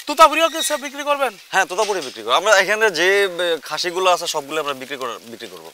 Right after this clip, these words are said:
Speaker 1: খাসিগুলো বিক্রি করবেন। আর হচ্ছে বাচ্চা বিক্রি করবেন তো?
Speaker 2: বাচ্চাও বিক্রি করব, হ্যাঁ। কারণ বাচ্চা অনেক বেশি হয়ে গেছে এখন আমাদের।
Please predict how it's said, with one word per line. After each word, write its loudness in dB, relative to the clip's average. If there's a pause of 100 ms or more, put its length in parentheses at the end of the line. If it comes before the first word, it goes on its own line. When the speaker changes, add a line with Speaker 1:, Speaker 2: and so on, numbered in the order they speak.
(140)
Speaker 1:
খাসিগুলো 0
বিক্রি -10
করবেন। -18 (580)
আর -2
হচ্ছে 2 (840)
বাচ্চা 6
বিক্রি -8
করবেন -10
তো? -16 (100)
Speaker 2:
বাচ্চাও 4
বিক্রি -10
করব, -16
হ্যাঁ। -20 (1200)
কারণ -2
বাচ্চা 4
অনেক -2
বেশি -2
হয়ে -2
গেছে -6
এখন -18
আমাদের। -20